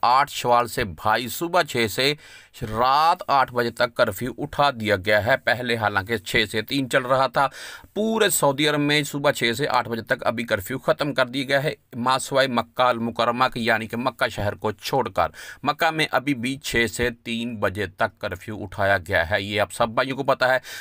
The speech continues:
جہاں یہ کرفیو بھائی ختم کیا جا رہا ہے، وہاں کچھ احکامات بھی کیے جا رہے ہیں جن کو فالو کرنا ہم پر لازم ہے، ورنہ ہمیں ایک ہزار سے لے کر دس ہزار ریال تک بھائی جرمانہ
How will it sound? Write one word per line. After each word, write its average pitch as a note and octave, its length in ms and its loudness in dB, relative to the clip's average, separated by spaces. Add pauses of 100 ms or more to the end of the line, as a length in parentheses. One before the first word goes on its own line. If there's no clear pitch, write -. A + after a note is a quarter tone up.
(140)
جہاں C#3 260 2
یہ F#3+ 120 -2
کرفیو F3 340 -2
بھائی D#3+ 220 2
ختم F#3 360 -2
کیا F3+ 180 -2
جا E3 240 4
رہا E3+ 200 4
ہے، E3+ 60 4
وہاں B2+ 380 2
کچھ - 240 -8
احکامات B2 640 0
بھی C#3 100 -6
کیے C#3+ 220 -4
جا C3 200 2
رہے B2+ 160 -2
ہیں C3+ 80 2
جن B2 200 -4
کو C3 100 -4
فالو A#2 280 2
کرنا B2+ 300 0
ہم B2 120 -2
پر A#2+ 180 0
لازم G2 520 0
ہے، D3+ 120 4 (360)
ورنہ D3+ 340 2 (260)
ہمیں C#3 340 0 (120)
ایک D3+ 460 -2
ہزار A#2 340 4
سے - 240 -6
لے G#2 220 -2
کر A#2 200 0
دس G2 420 -2
ہزار G2+ 280 2
ریال G#2 260 2
تک G#2+ 220 -6
بھائی F2+ 360 0 (340)
جرمانہ B2+ 580 2